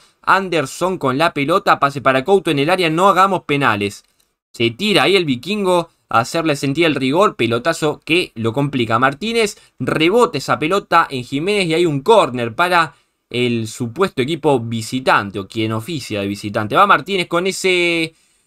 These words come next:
córner, horrible el cabezazo de Johnny, pero avisa el Flamengo, nosotros todavía no pateamos al arco, pero sí tenemos la pelota. Telles, uff, afuera fue ese tiro libre.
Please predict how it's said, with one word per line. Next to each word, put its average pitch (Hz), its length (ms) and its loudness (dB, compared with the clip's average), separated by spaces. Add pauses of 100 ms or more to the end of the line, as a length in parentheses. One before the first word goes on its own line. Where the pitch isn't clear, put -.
(520)
córner, 180 540 2
horrible 110 460 0
el 95 60 -6
cabezazo 110 520 -2
de 131 120 -2
Johnny, 202 480 2
pero 160 380 2
avisa 151 460 2
el 113 80 -2
Flamengo, 185 480 0
nosotros 170 400 -4
todavía 165 320 2
no 175 160 -2
pateamos 170 400 -2
al 156 100 0
arco, 196 220 0
pero 123 160 0
sí 165 160 -4
tenemos 160 320 0
la 135 120 2
pelota. 127 520 0 (480)
Telles, 302 720 0
uff, 233 640 4
afuera 160 640 4
fue 156 180 -4
ese 143 160 -4
tiro 156 240 2
libre. 143 520 0